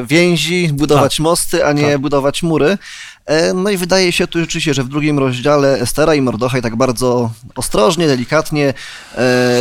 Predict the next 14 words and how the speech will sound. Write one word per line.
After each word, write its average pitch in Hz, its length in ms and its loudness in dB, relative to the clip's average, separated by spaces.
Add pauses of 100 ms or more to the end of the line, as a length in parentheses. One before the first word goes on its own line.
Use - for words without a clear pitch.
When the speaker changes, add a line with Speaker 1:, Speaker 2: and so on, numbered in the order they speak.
(200)
Speaker 1:
nie 143 120 2
narzucają 143 480 0
się - 160 -4
nikomu, 135 680 0 (200)
e, 113 280 0
nie 127 160 2
rozrabiają 131 440 2
na 131 80 -2
tym, 131 280 -4
na 123 140 -2
tym, 123 380 -2
na 123 80 -2
tym 131 160 -4
dworze, 160 360 0